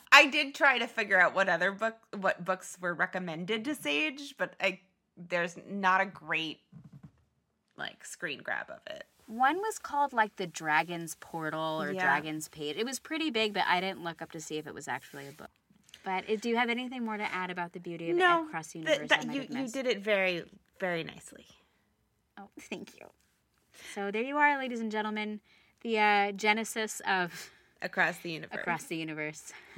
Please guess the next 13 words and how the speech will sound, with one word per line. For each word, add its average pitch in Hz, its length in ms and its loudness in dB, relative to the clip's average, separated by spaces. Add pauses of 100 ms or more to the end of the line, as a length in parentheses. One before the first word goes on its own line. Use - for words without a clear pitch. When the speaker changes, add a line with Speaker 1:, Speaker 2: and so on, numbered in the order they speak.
(140)
Speaker 2:
<laughs> - 400 -8
Speaker 1:
All 185 200 2
right. 175 320 4 (240)
Um, 214 540 4 (1080)
uh, 208 300 8
so - 140 -2
I 233 80 8
had 240 40 8
a 233 80 0
couple 294 580 8
new 277 300 0
and 294 160 4
noteworthies. 156 640 2